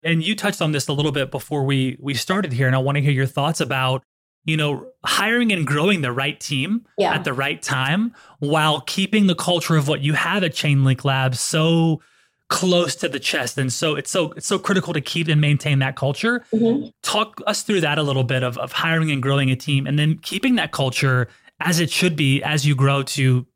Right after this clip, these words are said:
Speaker 1: fifty, a hundred, however more people you keep adding to the team.
Speaker 2: Yeah. No, this is something we think about even from the highest levels, you know, from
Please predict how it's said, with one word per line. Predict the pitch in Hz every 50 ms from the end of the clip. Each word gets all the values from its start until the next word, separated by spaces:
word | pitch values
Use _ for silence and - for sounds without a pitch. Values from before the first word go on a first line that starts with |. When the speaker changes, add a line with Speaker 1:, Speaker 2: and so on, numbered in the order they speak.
| _ _ -
Speaker 1:
fifty, | 156 143 - - 131 127
a | 127
hundred, | 110 135 139 127 135 135 127
however | 131 139 135 131 131
more | 135 135 135 127 123
people | - - - 147 127 139
you | 131 131
keep | 123 - 143 131
adding | - 143 139 139 135
to | 131 120
the | 113 123
team. | 120 143 147 127 110 123 - _ _ _ _ -
Speaker 2:
Yeah. | 226 220 226 233 233 226 208 - - - _ _ _ _ _ -
No, | 262 262
this | 254 277 269
is | 311 320
something | 294 285 254 247 240 240 240 233
we | 220 214 220
think | 220 202 202 202 202
about | 208 202 196 196 190 -
even | 196 196 196 190 185
from | - - 196 202
the | 190
highest | 185 190 180 180 175 -
levels, | - 175 180 180 185 175 170 170 -
you | 180
know, | 175 175 175
from | - 185 180 180 180 180 175